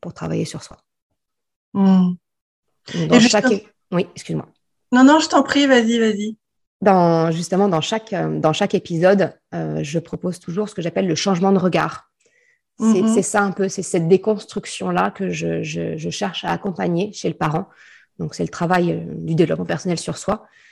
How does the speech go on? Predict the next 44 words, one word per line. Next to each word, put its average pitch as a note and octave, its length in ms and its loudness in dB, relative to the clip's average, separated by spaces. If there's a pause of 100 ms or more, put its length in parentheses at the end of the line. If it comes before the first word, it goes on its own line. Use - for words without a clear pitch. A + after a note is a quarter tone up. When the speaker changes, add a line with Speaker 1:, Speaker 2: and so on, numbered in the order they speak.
(220)
Speaker 1:
euh, G3 80 -4
Speaker 2:
Ouais. F#3+ 160 0
Speaker 1:
pour E3 100 -8
changer A3 380 4
de G#3+ 80 0
regard F#3+ 320 0
sur, - 240 -6
bah, D#3 160 -4
le E3 100 2
comportement F3 640 -6
de F#3 120 -4
son E3+ 180 -10
enfant, E3+ 480 -6
de D#3+ 120 -8
s-, - 180 -16 (160)
comment F3 200 -2
il E3 120 2
a E3 80 4
réagi, E3+ 560 0
de E3+ 80 -6
pourquoi F3 320 -8
il F#3+ 80 -4
fait D#3+ 100 -8
ci, F3 240 -8
pourquoi - 280 -8
il - 60 -6
fait D3 100 -12
ça. - 220 -12 (720)
Euh, E3 480 -10
et D#3+ 80 -8
je - 80 -14
trouve - 220 -12
que - 60 -20
c'est - 160 -18
ce - 60 -18
que, D#3+ 300 -10 (200)
c'est E3+ 140 -4
vraiment, F3 380 -2
c'est D3+ 120 -10
vraiment D#3 220 -2
important, D3+ 300 -10
en D3 60 -10
fait. - 260 -20 (840)
Speaker 2:
Ouais. F#3+ 380 0